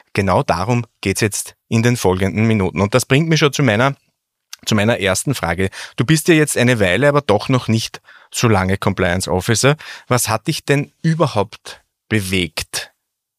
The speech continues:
dich als Compliance Officer zu bewerben und die Rolle der, der Head of Compliance bei Siemens Mobility Österreich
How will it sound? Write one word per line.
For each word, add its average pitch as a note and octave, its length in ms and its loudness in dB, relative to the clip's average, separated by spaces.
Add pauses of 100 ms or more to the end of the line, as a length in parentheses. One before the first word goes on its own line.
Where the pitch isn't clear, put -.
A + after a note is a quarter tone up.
(280)
dich A#2 200 0
als A2+ 160 -2
Compliance F#2+ 420 0
Officer F#2+ 340 -2
zu G2+ 120 -6
bewerben F#2 380 0
und G#2 140 -2
die A#2 60 2
Rolle F#2+ 300 0
der, A#2 100 0
der G2 140 -2
Head A2 200 0
of - 160 0
Compliance A2+ 460 0
bei A2+ 100 -6
Siemens A#2 340 -2
Mobility A2 420 -4
Österreich - 600 -6